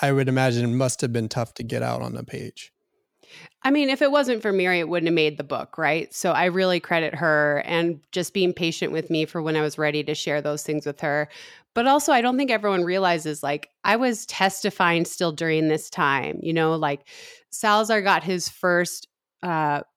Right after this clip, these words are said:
Speaker 2: he, he got his ban right as we started this process, but then he appealed it. So then I had to go through the appeal while we were still writing the book. And then there was a Safe Sport case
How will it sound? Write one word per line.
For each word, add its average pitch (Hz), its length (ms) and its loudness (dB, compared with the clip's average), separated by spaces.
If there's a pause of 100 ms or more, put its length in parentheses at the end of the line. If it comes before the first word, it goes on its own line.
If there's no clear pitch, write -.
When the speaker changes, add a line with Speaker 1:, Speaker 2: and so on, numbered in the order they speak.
(640)
Speaker 2:
he, 190 260 -2
he 165 80 -12
got 196 200 4
his 220 160 0
ban 170 520 4
right 175 180 4
as 185 140 0
we 196 80 0
started 160 360 2
this - 180 -8
process, - 540 -4
but 185 140 -4
then 202 140 2
he 202 120 4
appealed 185 500 0
it. - 240 -10
So - 160 -4
then 185 180 0
I 180 60 2
had 170 180 0
to 180 60 -2
go 170 140 0
through 165 140 -8
the 160 140 -2
appeal 175 360 0
while 147 160 2
we 156 120 -2
were 151 80 -2
still 165 220 -6
writing 143 320 0
the 165 80 -8
book. 139 300 -8
And 170 160 -2
then 170 120 0
there 165 100 0
was 170 160 -4
a 175 60 -4
Safe 185 260 -2
Sport - 320 -4
case - 420 -6